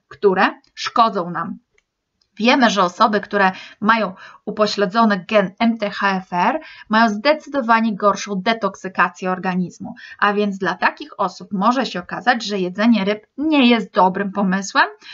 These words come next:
w aspekcie właśnie wysycenia tymi kwasami omega trzy czy omega sześć. Opowiem na temat obróbki termicznej, czy smażenie tłuszczów jest zdrowe, czy używać do tego olejów roślinnych, a może olejów zwierzęcych.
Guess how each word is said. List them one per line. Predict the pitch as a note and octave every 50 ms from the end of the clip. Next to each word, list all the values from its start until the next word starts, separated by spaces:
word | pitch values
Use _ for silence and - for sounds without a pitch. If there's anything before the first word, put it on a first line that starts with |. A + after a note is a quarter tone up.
| - - -
w | - -
aspekcie | - F4+ - - G3+ G#3 - - - B3+
właśnie | G#3+ F#3+ F#3+ F#3 F#3 G3 - - - A3+ A#3 B3 B3 - - - -
wysycenia | G#3 G#3+ G#3+ E4+ E4+ - - A3+ A3+ A3+ - A3+ G#3+ G#3+ G#3 G3+ G3+ G3+
tymi | - A#3 A3+ G#3 G3+ F#3+
kwasami | - - - F#3+ - - A3 G3+ G#3 G3+ G3 G3 F#3+ - _ _ _ _ -
omega | G#3+ G#3 G#3 G3+ G3+ F#3+ G3 F#3+
trzy | F#3+ - - - - F#3+ F#3 F#3+ F#3+ _ _
czy | - - G#3+ -
omega | - G#3 F#3+ G3 G3+ F#3+ G3 G3
sześć. | F#3+ - - - - - - - - _ _ - - - - -
Opowiem | - G3+ G3+ B3 B3+ G#3 A3+ A3+ A3+ G#3+
na | G#3 G3+
temat | G#3 A3 G#3 G3+ G3 F#3+ - -
obróbki | - F#3+ F3 G3 A3 A#3+ C4+ C4 - - A3
termicznej, | G#3+ G#3 F#3 F#3+ F#3+ F#3 F3+ F3+ - - D#3+ D3+ D3+ -
czy | - G#3
smażenie | G3+ - - F#3 F#3 F3+ F#3+ G3 G3+ G3+ G3 F#3+
tłuszczów | - G3 G3 G3+ - - G#3 F#3+
jest | G3+ G3+ F#3+ F#3
zdrowe, | F#3 F3+ A#3 C4+ F#4 F#4+ D#4 G3+ - - -
czy | - - -
używać | A3 G#3 F#3 A#3+ A#3 A#3 G#3 G#3 G#3
do | F#3 G3+ G3+
tego | - G#3 F#3+ F3+ F#3+ F3 F3+ - - - - - _ _ _ _ _ _ -
olejów | G3 G3+ G3+ G3 F#3 F#3 F#3 F#3
roślinnych, | F#3+ F#3 - - G#3+ B3+ E4+ E4+ D#4 B3+ G3+ F#3+ - - -
a | G3+
może | G3 G3 G3 G3+ G#3 C4+ C#4+ D4+ - - - - _
olejów | - G3+ G3 G3 F#3+ F#3+ F#3+ F#3
zwierzęcych. | F#3+ F#3+ G3 G3 F#3+ F#3+ F#3+ F#3 F#3 G3 F#3+ - - - - -